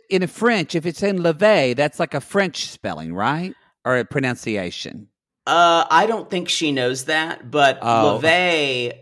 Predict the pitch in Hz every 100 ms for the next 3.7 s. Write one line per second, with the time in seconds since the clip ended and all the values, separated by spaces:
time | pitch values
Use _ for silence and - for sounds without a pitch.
0 | _ - 160 - - 202 - 175 180 180
1 | 220 160 165 156 147 139 131 131 - 135
2 | 135 117 110 123 110 101 - 107 104 104
3 | 92 95 85 - 87 78